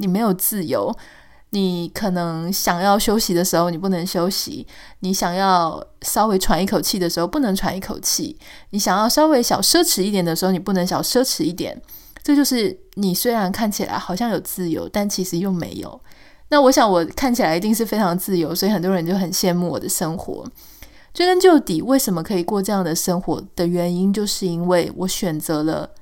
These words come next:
现在这样子创业跟工作的方式，而且我没有想要把这个公司做大，我是一个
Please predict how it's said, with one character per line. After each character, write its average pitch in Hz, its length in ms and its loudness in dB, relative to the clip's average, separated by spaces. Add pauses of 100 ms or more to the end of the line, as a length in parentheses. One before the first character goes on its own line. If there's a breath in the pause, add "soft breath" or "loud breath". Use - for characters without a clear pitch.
现 196 260 -2
在 190 180 0
这 175 120 -6
样 160 220 -4
子 139 120 -10
创 165 300 -2
业 160 200 -2
跟 160 260 -4
工 160 220 -2
作 180 140 -2
的 - 100 -6
方 110 260 -6
式， - 320 -2 (440 soft breath)
而 226 180 2
且 185 460 2 (300 soft breath)
我 190 180 0
没 180 240 -2
有 175 420 -2
想 - 220 -2
要 165 120 2
把 185 220 -2
这 190 100 -4
个 175 140 0
公 165 180 -4
司 170 220 -2
做 160 300 -2
大， - 340 -4 (880)
我 185 140 0
是 208 120 0
一 220 220 -2
个 196 340 2